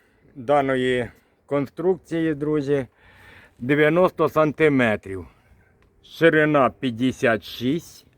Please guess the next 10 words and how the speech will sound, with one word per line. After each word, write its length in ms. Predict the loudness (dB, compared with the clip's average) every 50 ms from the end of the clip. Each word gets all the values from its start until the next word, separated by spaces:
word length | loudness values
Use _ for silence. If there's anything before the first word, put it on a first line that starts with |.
| _ _ _ _ -2
а 140 | 0 2
висота 760 | 2 4 2 2 0 0 -2 -4 -4 -2 -2 -2 -2 -2 -4 -6 _ _ -20
сімдесят 760 | -20 -18 -10 -6 -4 -2 -2 -2 -2 -4 -4 -2 -2 -2 -2 -4 -10 -20 -20
два 460 | -20 -10 -4 0 2 2 2 0 -2 -8 -18 _ _ _ _ _ _ _ _
сантиметри. 840 | _ -2 -2 -2 0 0 0 0 0 0 0 -2 -4 -6 -10 -12 -14 -14 _ -20 -20 -20 -20 -20 -20 _ -2
Досить 560 | 2 4 6 6 6 4 2 -2 -4 -4 -4
такий 280 | -4 -4 -2 -2 -4
по-, 340 | -4 -4 -2 -2 -2 -2 -2 -6 -10 _ _ _ _
подрібнювач 960 | 0 0 0 2 2 2 2 2 2 2 2 2 4 2 2 0 -2 -8 -18 -20 _ _ _ _ _ _ _ _ _ _ _ _ _ _ _ _ _ _ _ _ -4
мощний. 800 | 0 2 4 6 6 4 4 0 -2 -2 -2 -2 -2 -2 -6